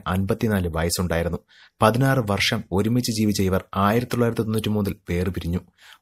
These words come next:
ഒരുപാട് നാടകീയ സംഭവങ്ങൾക്കൊടുവിലാണ് കെ ടി മുഹമ്മദിനെ താൻ വിവാഹം ചെയ്തെന്ന് ഇപ്പോൾ തുറന്നു പറഞ്ഞിരിക്കുകയാണ് സീനത്ത്. കോഴിക്കോട് കലിംഗ തിയേറ്റേഴ്സിൽ വച്ചാണ് ഞാൻ ആദ്യമായി കെ ടിയെ കാണുന്നത്. അന്ന് അദ്ദേഹം പ്രശസ്തിയുടെ കൊടുമുടിയിൽ നിൽക്കുകയാണ്.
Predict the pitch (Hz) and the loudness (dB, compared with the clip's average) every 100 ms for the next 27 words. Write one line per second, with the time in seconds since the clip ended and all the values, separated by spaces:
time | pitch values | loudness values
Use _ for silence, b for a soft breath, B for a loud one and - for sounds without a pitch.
0 | 117 139 151 170 160 123 120 135 151 156 | 6 8 8 6 4 4 4 4 2 2
1 | 147 143 143 143 135 139 131 127 123 113 | 2 2 2 2 2 0 2 2 2 0
2 | - 107 - 127 120 120 117 113 110 107 | 0 0 0 0 0 0 0 0 0 -2
3 | 95 92 110 110 107 104 101 95 B B | -2 0 0 -2 0 0 2 0 B B
4 | B 123 143 123 107 110 123 113 107 101 | B 0 2 2 2 2 0 0 0 -2
5 | 98 95 87 80 87 85 87 85 - B | -2 0 0 -2 -2 -2 -2 -4 -6 B
6 | B B - 117 127 139 135 127 104 107 | B B 4 6 6 4 2 2 0 0
7 | 117 127 127 120 123 120 123 113 104 110 | -2 -2 0 0 0 -2 -2 -2 -4 -2
8 | 107 95 b _ 127 127 120 - 104 113 | -2 -4 b _ 0 2 2 0 0 0
9 | 131 117 98 - 92 92 104 - - 87 | 0 0 -2 -2 -2 0 -2 -2 -2 0
10 | 87 87 90 - B B B B 110 151 | 0 0 -2 -4 B B B B 4 6
11 | 147 113 131 139 135 113 107 131 - 139 | 2 2 2 2 0 0 0 -2 0 2
12 | 120 - 98 107 113 104 90 82 - 90 | 0 0 -2 0 0 0 0 -4 -6 -2
13 | 90 85 | 0 0